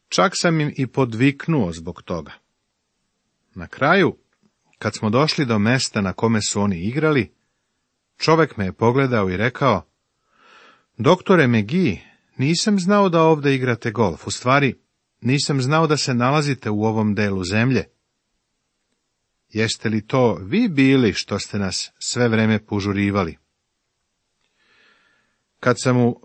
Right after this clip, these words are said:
priznao da jesam, rekao mi je: „Bit ću otvoren, išao sam kod lekara. Ne osjećam se najbolje, pa moram da igram polako.”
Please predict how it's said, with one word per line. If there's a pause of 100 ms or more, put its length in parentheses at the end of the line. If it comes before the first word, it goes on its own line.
priznao
da
jesam,
rekao
mi
je: (1900)
„Bit
ću
otvoren,
išao
sam
kod
lekara. (680)
Ne
osjećam
se
najbolje, (640)
pa
moram (120)
da
igram (280)
polako.”